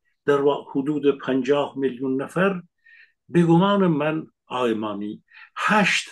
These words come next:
تا ده میلیون نفرش انسانهای باسواد، بالای دیپلم و بالای لیسانس و بالای فوق لیسانس هست.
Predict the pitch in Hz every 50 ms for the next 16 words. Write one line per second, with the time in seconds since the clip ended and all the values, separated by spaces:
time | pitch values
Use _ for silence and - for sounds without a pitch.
0 | - - 151 151 151 120 113 120 180 170 165 - 160 147 135 117 110 120 123 120
1 | 110 110 104 - 135 135 123 110 110 - - - - _ _ _ _ _ - -
2 | - - - - _ _ - 160 165 165 165 - 170 160 156 147 - 185 196 190
3 | 175 156 139 131 - 101 135 147 156 143 - - - 147 170 196 196 190 175 160
4 | 165 160 127 113 123 131 135 139 160 170 170 160 127 117 123 120 - _ 165 156
5 | 139 123 113 107 123 123 131 160 175 180 170 151 135 131 - - 180 185 175 -
6 | 185 160 165 165 170 196 190 170 - 175 165 165 165 165 - - 226 196 165 -
7 | 113 - - _ _